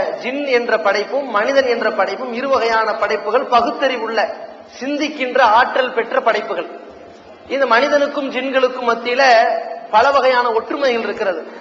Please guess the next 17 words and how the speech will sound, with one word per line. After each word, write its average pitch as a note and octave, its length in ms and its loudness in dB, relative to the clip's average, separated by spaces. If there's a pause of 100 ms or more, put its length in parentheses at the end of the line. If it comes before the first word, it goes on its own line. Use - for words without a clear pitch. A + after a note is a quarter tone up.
(380)
என்ன C#4+ 260 2
ஒற்றுமைன்னு B3 460 0
கேட்டா, D4 600 2 (300)
இந்த B3 280 2
இரண்டு C#4 520 0
சாரார்களுக்கும், A3+ 840 2
மனிதனுக்கும் B3 580 0
ஜின்களுக்குமே A#3 680 0 (600)
தூதர் D4+ 320 4
ஒண்ணுதான். A3+ 580 0 (560)
எல்லா A3+ 380 6
நபிமார்கள் A3+ 600 2
எப்படி G#3+ 280 -2
ஒரு G#3+ 180 0
ஒரு G#3 120 -2
சமுதாயத்துக்கு G#3 600 0
அனுப்பப்பட்டார்களோ, G3+ 840 2